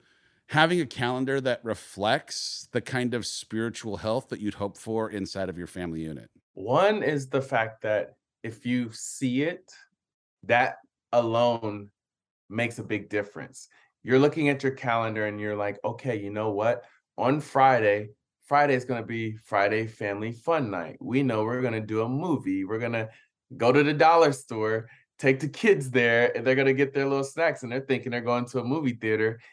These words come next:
Speaker 2: in home. Super cheap, super fun, but it's there on the calendar and you get to see it. Some people are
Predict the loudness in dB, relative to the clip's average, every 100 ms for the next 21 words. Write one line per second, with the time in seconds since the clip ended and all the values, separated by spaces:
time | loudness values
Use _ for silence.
0 | _ -2 2 4 4 2 -2 -12 _ -8
1 | -6 -4 -6 -6 -4 -4 -6 -6 -4 -6
2 | -10 0 2 4 0 -2 -6 0 4 4
3 | 2 0 -2 -2 -2 -6 -6 -10 -12 -14
4 | -8 -4 -4 -6 -14 _ -8 2 2 2
5 | -2 -6 -2 2 4 2 -6 _ 0 4
6 | 4 2 -2